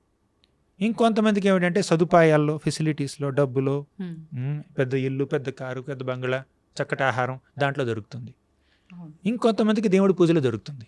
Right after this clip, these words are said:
Speaker 2: హ్మ్.
Speaker 1: కానీ వీటిలో వ్యత్యాసం ఏమిటో తెలుసా? అందరూ ఆనందాన్ని కోరుకుంటున్నారు.
Speaker 2: కానీ ఇవన్నీ శాశ్వతమైనవి కాదు కదా
Speaker 1: ఆ,
Speaker 2: ప్రభుజీ?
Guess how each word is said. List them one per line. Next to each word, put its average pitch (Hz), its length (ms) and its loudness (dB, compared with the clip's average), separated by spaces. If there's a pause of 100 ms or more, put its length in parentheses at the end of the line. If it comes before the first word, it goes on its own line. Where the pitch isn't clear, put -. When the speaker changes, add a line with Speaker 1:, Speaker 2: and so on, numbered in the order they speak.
Speaker 2:
హ్మ్. 170 200 -12 (640)
Speaker 1:
కానీ 208 220 2
వీటిలో 190 240 4
వ్యత్యాసం 185 460 0
ఏమిటో 156 180 -2
తెలుసా? 123 280 -6
అందరూ 202 240 2
ఆనందాన్ని 220 640 4
కోరుకుంటున్నారు. 165 600 2 (100)
Speaker 2:
కానీ 240 180 -2
ఇవన్నీ 220 260 -4
శాశ్వతమైనవి 226 800 -6
కాదు 180 280 -10
కదా 117 200 -6
Speaker 1:
ఆ, 120 300 0
Speaker 2:
ప్రభుజీ? 359 240 -6